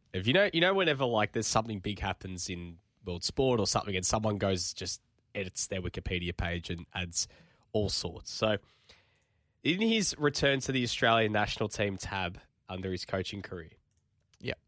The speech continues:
Speaker 1: he's got, there's a s-, the final sentence is, "On the fourteenth of June twenty twenty-two, Arnold produced a tactical four D chess masterclass by selecting Mitch
Speaker 2: Oh.
Speaker 1: Duke and Nathaniel Atkinson to start in the Intercontinental Playoff game against Peru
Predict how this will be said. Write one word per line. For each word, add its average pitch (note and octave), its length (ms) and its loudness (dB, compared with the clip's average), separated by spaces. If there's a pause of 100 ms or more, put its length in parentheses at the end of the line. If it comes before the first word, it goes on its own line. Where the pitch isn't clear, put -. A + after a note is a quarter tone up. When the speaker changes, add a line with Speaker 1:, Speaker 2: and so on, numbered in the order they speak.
Speaker 1:
he's G2 280 -6
got, G#2 300 4
there's G#2 160 0
a A2+ 40 0
s-, - 160 -4
the - 100 0
final C#3 340 4
sentence A2+ 520 0
is, F2+ 260 -4
"On G2 120 -2
the G2 80 -2
fourteenth F3 520 2
of B2+ 120 -2
June A#2 260 2
twenty C3+ 260 2
twenty-two, G#2+ 640 -2
Arnold C3 300 2
produced G#2 460 4
a A2 60 -6
tactical C#3+ 600 0
four D3 380 0
D C#3 200 0
chess - 480 0
masterclass G#2+ 840 -2 (300)
by A2+ 140 6
selecting A#2 560 4
Mitch - 260 0
Speaker 2:
Oh. - 40 -6
Speaker 1:
Duke C3 340 4
and A2+ 120 4
Nathaniel C3 460 4
Atkinson A2 540 0
to G#2+ 120 -2
start A#2 400 4
in A2 140 -4
the G#2 140 -4
Intercontinental B2+ 840 0
Playoff C#3+ 420 4
game G2 280 2
against F#2 340 -2
Peru F#2 340 0